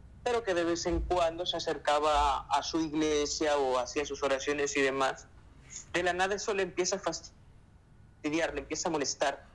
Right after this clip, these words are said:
pero es un fastidio que no viene de lo, de lo ordinario, porque, pues, por ejemplo, a una persona atea le puede fastidiar la religión, pero, pues, eh, sería una reac-, una, sería una reacción,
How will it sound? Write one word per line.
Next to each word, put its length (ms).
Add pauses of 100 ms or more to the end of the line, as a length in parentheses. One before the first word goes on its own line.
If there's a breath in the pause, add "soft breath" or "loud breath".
(140)
pero 320
es 240
un 120
fastidio 720
que 120
no 160
viene 380
de 120
lo, 400 (460)
de 100
lo 160
ordinario, 880 (840)
porque, 680
pues, 140
por 180
ejemplo, 480
a 60
una 340
persona 400
atea 340
le 140
puede 320
fastidiar 540
la 100
religión, 540 (1000)
pero, 260
pues, 200
eh, 80
sería 240
una 160
reac-, 460
una, 300
sería 260
una 160
reacción, 960